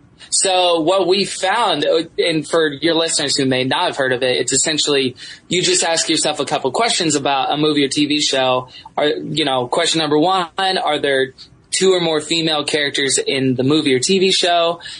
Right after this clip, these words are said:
Number two, do they talk to each other? And number three, do they talk to each other about something that's not a man or the male main character, et cetera? And what we found in doing the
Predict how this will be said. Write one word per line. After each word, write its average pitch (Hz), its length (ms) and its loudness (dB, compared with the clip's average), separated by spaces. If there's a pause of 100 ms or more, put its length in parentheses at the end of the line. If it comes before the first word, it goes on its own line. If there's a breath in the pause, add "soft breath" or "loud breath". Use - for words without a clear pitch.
(120)
Number 143 280 0
two, 196 380 2
do 143 160 -2
they 127 140 0
talk 156 240 -2
to 165 100 -2
each 151 160 -2
other? 147 200 0
And 139 60 -2
number 139 240 0
three, 147 300 0
do 135 140 0
they 131 140 0
talk 143 260 -2
to 143 80 0
each 131 160 2
other 131 160 2
about 127 240 0
something 131 360 -2
that's 127 240 -2
not 131 360 -2 (400 loud breath)
a 147 100 0
man 180 420 -2
or 135 240 0
the 143 140 0
male 143 480 2
main 127 280 0
character, 135 500 -2
et - 100 -4
cetera? - 460 -2 (420 loud breath)
And 180 140 0
what 202 160 4
we 196 120 2
found 220 500 0
in 185 500 -2
doing 196 580 0
the 156 580 0